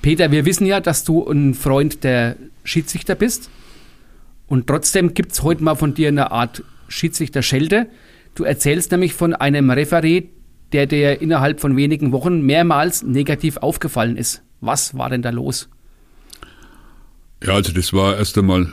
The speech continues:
Speaker 2: muss ich sagen, kein Schiedsrichter aus, äh, dem Bereich Kissingen-Bad Neustadt, sondern aus einem anderen unterfränkischen Kreisverband.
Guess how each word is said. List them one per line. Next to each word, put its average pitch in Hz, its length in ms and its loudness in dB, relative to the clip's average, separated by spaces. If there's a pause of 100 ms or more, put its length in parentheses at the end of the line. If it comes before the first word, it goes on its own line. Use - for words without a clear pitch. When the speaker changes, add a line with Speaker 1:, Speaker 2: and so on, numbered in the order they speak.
Speaker 2:
muss 98 200 -2
ich 92 140 -2
sagen, 90 580 2
kein 90 260 0
Schiedsrichter 87 720 0
aus, 85 360 0
äh, 80 200 0
dem 80 220 0
Bereich 82 400 0
Kissingen-Bad 85 720 -2
Neustadt, 85 500 0
sondern 80 720 2
aus 76 320 -6
einem 78 280 -2
anderen 82 440 -2
unterfränkischen 80 960 -4
Kreisverband. 85 720 -4